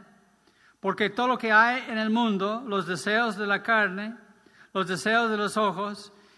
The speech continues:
y la vanagloria de la vida, no proviene del Padre,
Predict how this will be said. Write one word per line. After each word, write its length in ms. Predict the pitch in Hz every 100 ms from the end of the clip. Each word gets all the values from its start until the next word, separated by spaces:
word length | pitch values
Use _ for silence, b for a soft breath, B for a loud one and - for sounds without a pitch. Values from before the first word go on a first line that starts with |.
| b
y 100 | 190
la 120 | 185
vanagloria 640 | 190 202 190 208 226 233
de 100 | 214
la 120 | 208 208
vida, 320 | 220 208 202
no 220 | 190 220
proviene 480 | 214 196 196 226 247
del 160 | 226
Padre, 500 | - 185 165 165 165